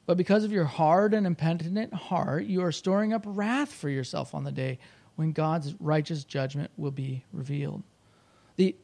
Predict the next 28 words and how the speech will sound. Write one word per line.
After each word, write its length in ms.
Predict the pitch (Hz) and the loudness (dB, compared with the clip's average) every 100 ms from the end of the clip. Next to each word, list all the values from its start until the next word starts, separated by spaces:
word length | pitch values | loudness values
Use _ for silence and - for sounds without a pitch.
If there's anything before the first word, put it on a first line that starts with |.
| _ - - | _ -12 6
the 220 | 208 - - - | 8 6 -2 2
unstable 1400 | 240 269 294 311 277 240 - - 494 - - 233 247 277 | 8 8 6 2 -2 -6 -12 -20 -12 -4 6 8 8 6
person, 640 | 208 147 131 - - - - - | 0 0 -2 -4 -10 -12 -16 -8
the 120 | 202 170 | -2 -2
foolish 640 | - 247 277 285 277 - | 4 10 12 12 10 4
person, 400 | - 151 131 165 | 0 -2 -2 -4
the 60 | 156 | -4
scoffing 680 | - - 202 247 254 262 208 | -2 4 6 6 4 0 2
person, 520 | 175 151 - 156 - | 0 0 -4 -6 -6
in 160 | 185 165 | -2 -2
the 80 | 151 | 2
words 240 | 156 147 | 2 2
of 60 | 143 | -2
Second 260 | 156 143 | -4 -4
Peter, 340 | 135 143 143 165 _ - - - | -4 -4 -6 -10 _ -20 -18 -2
is 100 | 196 | 4
somebody 240 | 262 262 | 8 10
who 160 | 233 262 | 10 6
ignores 840 | 254 240 233 226 247 294 349 269 | 6 2 4 6 8 6 4 -2
the 120 | - 208 | -2 0
patience 480 | 180 170 - 143 | 2 2 0 -6
of 140 | 147 143 | -8 -8
God, 360 | 76 62 76 180 _ _ _ _ _ _ _ - | -8 -8 -12 -16 _ _ _ _ _ _ _ -4
who 200 | - 277 | 4 6
ignores 580 | 277 233 233 269 330 262 | 6 8 10 10 8 4
that 240 | 233 226 | 0 0
God 400 | 175 190 214 247 | 4 6 8 6
is, 260 | 262 233 185 | 6 4 2